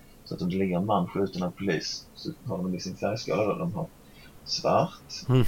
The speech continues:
Speaker 1: inte riktigt svart, eh, mer spanjor, mer grek,
Speaker 2: Mm.
Speaker 1: mer, eh, europé och sen så då mer östeuropeisk och sånt där. Så att de exakt vet vad det är för typ av människa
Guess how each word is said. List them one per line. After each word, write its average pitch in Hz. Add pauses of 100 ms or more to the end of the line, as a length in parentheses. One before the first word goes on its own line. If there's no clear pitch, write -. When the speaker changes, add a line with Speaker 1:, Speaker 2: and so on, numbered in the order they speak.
Speaker 1:
inte 95
riktigt -
svart, - (200)
eh, -
mer 92
spanjor, 101
mer 85
grek, - (420)
Speaker 2:
Mm. 87
Speaker 1:
mer, 80 (120)
eh, -
europé 95
och 92
sen 87
så 92
då 82 (260)
mer 85
östeuropeisk -
och 104
sånt 175
där. - (280)
Så -
att 87
de 92
exakt -
vet 90
vad -
det 85
är 85
för -
typ -
av 87
människa 87